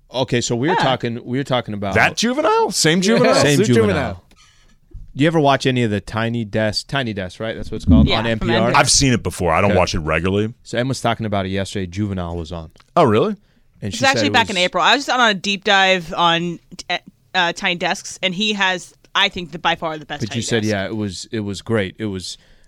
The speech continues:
Speaker 1: so Jorge just walked in here, and this is kind of what happens to all of us. There's plenty of times where you get into a, start watching something on YouTube, or you start watching something TikTok, Instagram, whatever it is, and the next thing you know, um,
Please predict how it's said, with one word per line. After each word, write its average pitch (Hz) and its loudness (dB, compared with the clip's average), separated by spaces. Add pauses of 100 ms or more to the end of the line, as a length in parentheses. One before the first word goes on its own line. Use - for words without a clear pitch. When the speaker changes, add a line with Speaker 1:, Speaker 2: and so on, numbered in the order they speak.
(120)
Speaker 1:
so 120 0 (1000)
Jorge 160 2
just 113 -6
walked 107 -4
in 98 -6
here, 90 -10
and 113 -8
this 156 -4
is 143 -2
kind 117 -2
of 101 -8
what 101 -4
happens 95 -6
to - -14
all 147 -4
of 90 -8
us. - -18
There's 107 -10
plenty 135 -8
of 151 -8
times 101 -10
where 101 -10
you 98 -8
get 98 -8
into 95 -14
a, 90 -10 (800)
start 165 -2
watching 127 0
something 117 -4
on 104 -4
YouTube, 104 -6
or 104 -4
you 104 -4
start 113 -2
watching 104 -2
something 101 -12
TikTok, 107 -6
Instagram, 107 -8
whatever 101 -4
it 98 -4
is, 135 -4
and 110 -6
the 120 -4
next 120 -6
thing 123 -4
you 113 -4
know, 98 -4 (640)
um, 95 -4